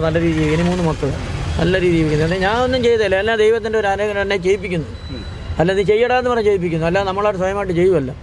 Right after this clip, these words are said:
അപ്പം ദൈവത്തെ അറിഞ്ഞ് ജീവിക്കുക, ആരെയും ദ്രോഹിക്കാനോ വേദനിപ്പിക്കാനോ ബുദ്ധിമുട്ടിക്കാനോ ഒന്നും പോരുത്. അപ്പം നിങ്ങൾക്കൊരു പാഠമായിട്ട് ഞാൻ പറയുക,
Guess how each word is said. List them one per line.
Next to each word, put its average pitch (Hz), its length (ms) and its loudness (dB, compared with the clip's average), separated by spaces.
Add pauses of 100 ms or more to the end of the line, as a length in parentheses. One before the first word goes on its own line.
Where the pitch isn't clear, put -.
(380)
അപ്പം 160 200 0
ദൈവത്തെ 247 300 4
അറിഞ്ഞ് 202 180 -2
ജീവിക്കുക, 143 300 -2 (380)
ആരെയും 160 220 0
ദ്രോഹിക്കാനോ 151 560 0
വേദനിപ്പിക്കാനോ 135 640 0 (320)
ബുദ്ധിമുട്ടിക്കാനോ 143 560 0
ഒന്നും 135 200 0
പോരുത്. 123 240 -2 (220)
അപ്പം - 160 0
നിങ്ങൾക്കൊരു 202 400 2
പാഠമായിട്ട് 185 380 2
ഞാൻ 160 140 0
പറയുക, 143 240 2